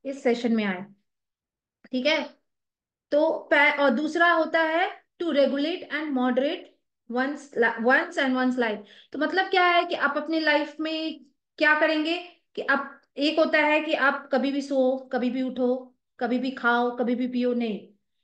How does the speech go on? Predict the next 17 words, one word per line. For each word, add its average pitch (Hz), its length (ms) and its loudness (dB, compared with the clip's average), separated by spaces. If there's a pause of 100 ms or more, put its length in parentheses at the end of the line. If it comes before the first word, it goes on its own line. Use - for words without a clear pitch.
(220)
हम 277 120 -2
तपस्या 302 380 0
क्यों 339 220 -2
करते 370 280 -4
हैं? 370 420 -8
ताकि 285 240 -2
हमारा 285 340 0
लाइफ 285 340 0
रेगुलेट 247 520 2
हो 190 60 -6
जाए। 185 220 -12 (460)
रेगुलेट 302 380 4
कैसे 330 240 0
हो 330 120 0
सकता 320 280 -2
है? 339 360 -6 (180)
कि 349 300 -4